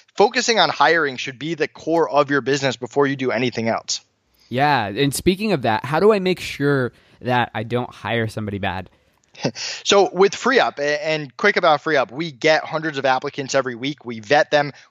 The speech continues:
Speaker 1: We take the top one percent. We let them in, and we make them available to people quickly. And when we're vetting these people, we look for three things: skill, attitude, and communication. And that's because we were burned, or I was burned, a ton in the past because I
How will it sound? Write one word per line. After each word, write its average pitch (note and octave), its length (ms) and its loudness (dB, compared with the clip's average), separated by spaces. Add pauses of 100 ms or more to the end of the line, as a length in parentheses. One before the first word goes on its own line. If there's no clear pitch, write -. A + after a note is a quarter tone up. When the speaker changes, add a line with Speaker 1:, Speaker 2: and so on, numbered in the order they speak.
Speaker 1:
We B2+ 100 -6
take D#3+ 220 0
the D3+ 80 0
top D3 280 2
one C#3+ 160 -2
percent. C#3 420 -2
We A#2+ 100 -12
let C3+ 220 -2
them C3+ 160 -4
in, C3 180 -2
and A#2 100 -8
we A#2+ 80 -6
make C#3+ 200 0
them C#3 120 -2
available C3 540 2 (200)
to B2+ 80 0
people C#3 280 -2
quickly. C3 500 2 (300)
And F3 140 2
when G3+ 160 6
we're E3 140 4
vetting F#3 340 2
these D3 160 -6
people, E3 440 -2 (240)
we F#3 180 0
look A#3 200 2
for E3+ 180 -2
three F3 280 -2
things: G#2+ 400 -2
skill, A2 560 -2 (140)
attitude, D3+ 540 -2
and C3 120 -10
communication. C3+ 840 -4
And C#3+ 180 0
that's F#3+ 180 2
because F3+ 440 0 (260)
we E3+ 160 -2
were A3 160 0
burned, D3 440 2
or A#2 80 0
I E3+ 180 6
was D3 160 0
burned, A#2+ 360 -4 (360)
a C#3+ 80 0
ton C4+ 280 0
in F#3 100 0
the C#3+ 80 0
past C3 340 0
because D3 200 -4
I D#3+ 140 2